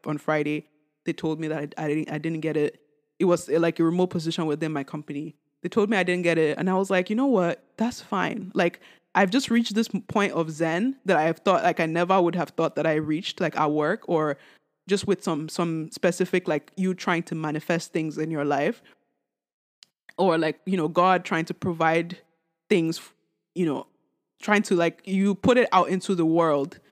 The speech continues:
that this is what I want. And all of a sudden things start to come to you and you're like, "Oh my God, like, what?" Like, and even if, yes, like, I didn't actually get the remote job in the end, but it's what I said I wanted.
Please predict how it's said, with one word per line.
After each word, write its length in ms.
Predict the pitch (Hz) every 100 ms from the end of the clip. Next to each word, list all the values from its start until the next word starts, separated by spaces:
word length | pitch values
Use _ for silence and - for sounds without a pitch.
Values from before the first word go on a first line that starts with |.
| _ -
that 220 | 175 160
this 160 | 180 185
is 120 | 170
what 140 | 175
I 100 | 160
want. 340 | 143 156 151 - _ _ _ _ _
And 300 | 175 165 160 -
all 100 | 202
of 80 | 190
a 60 |
sudden 300 | 190 196 180
things 260 | 180 180 180
start 220 | - 175
to 80 | -
come 240 | - 165
to 140 | 165 147
you 180 | 151 143
and 100 | 151
you're 140 | 151
like, 160 | 156 -
"Oh 80 | 185
my 160 | 180 165
God, 320 | 170 170 156
like, 240 | 156 - _ _ -
what?" 500 | 170 160 156 233 175
Like, 240 | 170 180
and 100 | 208
even 180 | 240 262
if, 180 | 233 233
yes, 220 | 196 175
like, 160 | 170 -
I 80 | 170
didn't 160 | 240
actually 280 | 220 - 190
get 200 | 165 180
the 80 | 165
remote 240 | 151 165 165
job 200 | 143 -
in 80 |
the 140 | - 143
end, 280 | 160 139 - _ _ _ _ _
but 340 | 165 185 151 - _ _ _
it's 160 | 175 -
what 220 | 233 233
I 60 |
said 200 | 165 196
I 80 | 180
wanted. 580 | 147 160 165 - - -